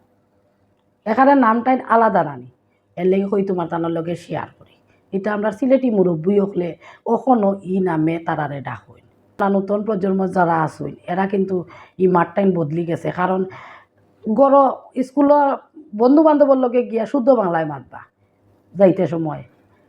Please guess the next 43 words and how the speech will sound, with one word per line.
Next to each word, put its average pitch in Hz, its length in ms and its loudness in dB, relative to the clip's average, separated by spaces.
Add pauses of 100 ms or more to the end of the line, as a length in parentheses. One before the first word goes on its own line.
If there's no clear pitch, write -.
(180)
স্কুলের 269 320 4
গেটের 285 360 4
ভিতরে 269 260 2
ঢুকার 240 300 0
পরে 190 340 -6 (240)
হিন্দি 233 260 4
কি 277 120 2
ইংলিশে 247 440 6
মাতবা। 143 400 -4 (460)
তে 220 260 0
ইটা 247 180 2
বাচ্চাইতে 247 440 4
তো 240 100 -2
আর 214 60 -2
সিলেটি 233 440 2
মাত 185 300 2
দরিয়া 190 280 0
রাখতে 156 260 -6
পারইন 131 280 -8
না, 127 220 -16 (500)
কিন্তু 190 200 -4
আমরা 240 220 4
সময় 214 280 0
ইলা 190 180 4
আসতো 160 260 -4
না, 160 120 -2
আমরা 180 180 -6
সিলেটি 190 340 -2
মাত 151 280 -4
জানতাম। - 340 -12 (600)
তখন 220 200 0
আমার 240 300 4 (420)
ফুলামাইয়াইও 196 640 2
যেমন, 165 340 -4 (100)
আমার 185 280 0
বয়সী 196 320 -2
যারা 180 200 -2
মানুষ 160 300 -4
আছে, 165 220 -6
যারা 160 240 -4
বাচ্চাই 160 360 -6
না 165 100 -4
আসেন, 139 240 -12